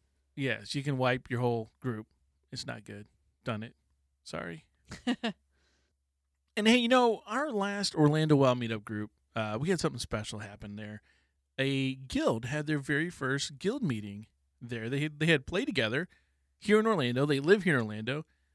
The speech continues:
Speaker 1: but they had all never gotten together here in Orlando. And so they kinda chose our meetup group to make that happen. I thought that was pretty cool.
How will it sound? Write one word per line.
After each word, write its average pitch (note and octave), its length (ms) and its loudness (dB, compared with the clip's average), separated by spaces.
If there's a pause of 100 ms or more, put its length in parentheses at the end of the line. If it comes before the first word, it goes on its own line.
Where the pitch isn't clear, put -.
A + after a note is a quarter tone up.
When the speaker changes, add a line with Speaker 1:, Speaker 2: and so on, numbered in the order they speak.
(160)
Speaker 1:
but D#3+ 180 6
they E3+ 120 2
had D#3+ 140 6
all E3+ 160 6
never E3+ 240 4
gotten D#3+ 260 0
together D#3 540 -2
here A2+ 180 -2
in G2+ 80 -6
Orlando. F#2+ 520 -10 (1500)
And G#3 100 -8
so A3+ 120 4
they A3 80 4
kinda A3 180 2
chose G#3 340 6
our E3+ 180 2
meetup G3 280 6
group D#3 260 4
to F3 120 -2
make F3+ 140 0
that F3+ 120 0
happen. F#3 320 -6
I C#3 80 -6
thought F#3 140 -12
that F3+ 80 -8
was E3+ 100 -10
pretty F3+ 160 -6
cool. A#3+ 240 -12